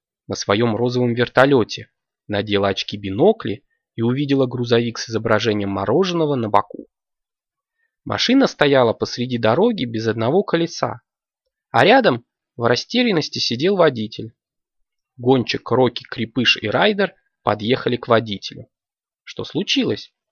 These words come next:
спросил Райдер. «Я спешил привезти мороженое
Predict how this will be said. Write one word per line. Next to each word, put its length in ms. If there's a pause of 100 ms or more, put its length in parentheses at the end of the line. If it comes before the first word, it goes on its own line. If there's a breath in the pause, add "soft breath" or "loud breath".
спросил 440
Райдер. 440 (680)
«Я 160
спешил 400
привезти 420
мороженое 720